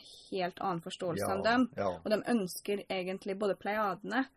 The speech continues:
Speaker 2: Ja.
Speaker 1: og Sirius, grunnen til at de er så veldig rundt oss menneskene
Speaker 2: Ja.
Speaker 1: nå, er for at de ønsker så veldig å få oss inn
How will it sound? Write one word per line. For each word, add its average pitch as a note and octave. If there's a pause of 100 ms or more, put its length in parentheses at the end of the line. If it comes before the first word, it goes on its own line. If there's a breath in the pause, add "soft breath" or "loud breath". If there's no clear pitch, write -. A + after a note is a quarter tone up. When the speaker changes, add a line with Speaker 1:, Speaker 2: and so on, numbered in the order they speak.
(100)
Speaker 2:
Ja. -
Speaker 1:
og G3+
Sirius, G3
grunnen G3+
til F#3
at F#3
de -
er D#3+
så F#3+
veldig F#3
rundt F3+
oss -
menneskene G3
Speaker 2:
Ja. G3+
Speaker 1:
nå, G#3+
er F#3+
for -
at -
de G3
ønsker G#3
så F#3+
veldig F#3+
å G3 (180)
få F#3
oss -
inn G3